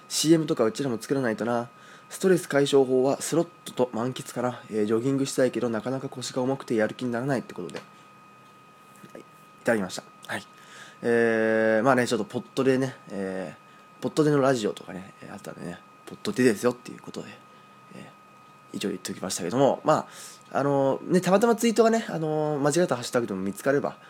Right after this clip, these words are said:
えー、読もうかなと。あ、これさ、明らかにポットでのこと言ってるなっていうのは、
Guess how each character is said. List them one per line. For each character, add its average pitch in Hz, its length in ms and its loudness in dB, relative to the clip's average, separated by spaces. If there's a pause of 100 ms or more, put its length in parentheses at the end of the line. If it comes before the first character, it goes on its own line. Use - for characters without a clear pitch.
(180)
え 87 300 -8
ー、 - 20 -8
読 101 140 -6
も 127 120 0
う 107 40 -2
か - 80 -6
な 95 120 -2
と。 - 200 -12
あ、 101 100 -6
こ 131 100 -4
れ 135 60 -2
さ、 135 380 4
明 202 80 4
ら 185 60 8
か 139 80 -2
に 123 80 0
ポ 120 120 -4
ッ - 20 0
ト 131 160 -4
で 127 360 -4
の 131 100 -2
こ 123 80 -4
と 110 40 2
言 98 60 -4
っ - 20 -20
て 123 120 0
る 117 60 0
な 123 120 2
っ 113 60 -2
て - 180 -8
い 95 60 -2
う 90 40 -6
の 85 80 -8
は、 76 120 -8